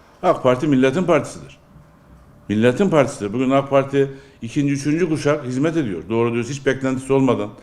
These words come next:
Allah için, memleket için, bayrağımız için bu partiye sahip çıkıyoruz ve hizmet ediyoruz, destek veriyoruz. Yani bunu hiç kimse kendi malı gibi görmesin artık partiyi.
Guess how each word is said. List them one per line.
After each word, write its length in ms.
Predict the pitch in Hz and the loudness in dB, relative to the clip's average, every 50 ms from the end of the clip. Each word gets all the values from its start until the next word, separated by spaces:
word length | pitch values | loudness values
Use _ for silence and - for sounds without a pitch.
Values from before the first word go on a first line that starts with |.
| - - - - - - | -20 -20 -20 -20 -8 -2
Allah 340 | 107 120 127 135 139 139 131 | 0 0 2 4 4 4 4
için, 240 | 120 - - 110 | 2 -2 -4 -4
memleket 520 | 107 107 117 123 127 131 127 127 135 123 117 | -2 -2 0 0 0 -2 0 -2 -2 -2 -4
için, 240 | 117 - - 101 98 - - - - _ _ _ _ _ _ _ _ _ _ | -6 -6 -8 -10 -12 -12 -18 -20 -20 _ _ _ _ _ _ _ _ _ _
bayrağımız 520 | 98 107 117 120 127 135 135 139 147 147 143 | 2 4 4 6 6 6 4 4 4 2 0
için 260 | 127 135 135 135 139 | -2 -2 -4 -4 -4
bu 100 | 151 123 | -6 0
partiye 380 | 131 131 123 110 - 131 143 139 | 2 2 2 2 2 0 0 0
sahip 320 | 139 135 131 139 143 135 | 0 0 0 0 0 -2
çıkıyoruz 400 | - - 117 117 113 113 110 113 | -6 -6 -4 -4 -2 -2 -2 -4
ve 160 | 127 151 180 - - - - - - _ _ _ _ _ _ _ _ _ _ 113 | -4 -4 -6 -8 -14 -20 -20 -20 -20 _ _ _ _ _ _ _ _ _ _ -4
hizmet 300 | 117 120 139 170 170 170 | 0 2 2 4 4 4
ediyoruz, 280 | 151 127 120 104 92 | 2 2 0 0 2
destek 380 | 104 110 110 - 156 175 165 165 | 0 0 2 2 0 0 2 0
veriyoruz. 380 | 151 107 95 80 62 - - - _ _ _ _ _ _ _ _ _ _ _ _ _ | -2 -2 -2 -6 -8 -14 -20 -20 _ _ _ _ _ _ _ _ _ _ _ _ _
Yani 180 | 98 98 95 107 | -4 -4 -2 -2
bunu 140 | 120 120 | -2 -2
hiç 140 | 135 135 135 | -2 -2 -2
kimse 320 | - 180 165 117 147 139 139 | 0 0 2 2 2 2 2
kendi 260 | 143 139 139 147 143 | 2 2 4 4 4
malı 240 | 143 147 143 143 131 | 4 4 2 2 0
gibi 180 | 143 151 175 | 0 -2 0
görmesin 400 | 147 147 156 147 131 113 - 104 | 2 2 4 4 2 0 0 -4
artık 240 | 95 95 87 82 - | -4 -6 -6 -8 -12
partiyi. 320 | 92 80 73 - - - | -12 -12 -12 -14 -20 -20